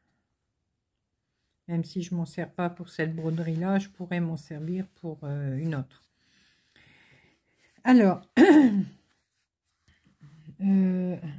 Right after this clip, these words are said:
deux, sept, huit, neuf, dix, onze, douze. Donc j'ai douze couleurs. Euh, et le coffret comme ça, euh, tout complet,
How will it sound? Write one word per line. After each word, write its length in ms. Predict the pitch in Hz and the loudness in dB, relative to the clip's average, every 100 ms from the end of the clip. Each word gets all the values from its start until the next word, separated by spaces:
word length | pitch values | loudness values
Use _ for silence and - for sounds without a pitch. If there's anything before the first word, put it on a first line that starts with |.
| 165 | -14
deux, 300 | 160 160 151 _ _ 175 _ _ _ _ _ _ _ _ _ - _ _ - | -16 -18 -20 _ _ _ _ _ _ _ _ _ _ _ _ -20 _ _ -20
sept, 180 | 160 165 _ - | -18 -18 _ -14
huit, 200 | 214 - - | -12 -12 -10
neuf, 240 | 165 160 151 - | -8 -8 -10 -14
dix, 260 | 190 190 - | -12 -12 -6
onze, 320 | 196 175 - | -4 -4 -6
douze. 320 | 151 170 143 - - - - | -4 -2 -4 -10 -20 -12 -4
Donc 160 | 180 | -2
j'ai 140 | 175 175 | 0 0
douze 360 | 170 269 302 | 2 2 0
couleurs. 760 | - - 214 170 165 214 196 131 - _ _ _ - _ 175 | -4 -2 2 2 2 -2 -2 -8 -14 _ _ _ -20 _ -6
Euh, 1160 | 180 175 175 175 170 170 165 165 165 160 156 147 - | -2 2 2 2 2 0 -2 -2 -2 -4 -6 -8 0
et 260 | 214 208 202 | 2 2 0
le 160 | 202 202 | 0 0
coffret 680 | 226 202 - - 214 202 - | -2 -6 -6 -4 -4 -4 -2
comme 200 | 196 196 | 2 2
ça, 460 | 190 196 190 180 - | 2 -2 -2 -4 -8
euh, 180 | 165 156 - | -10 -10 -12
tout 120 | - | -16
complet, 800 | 196 214 196 202 190 196 202 196 | -8 -4 -2 0 2 2 2 -2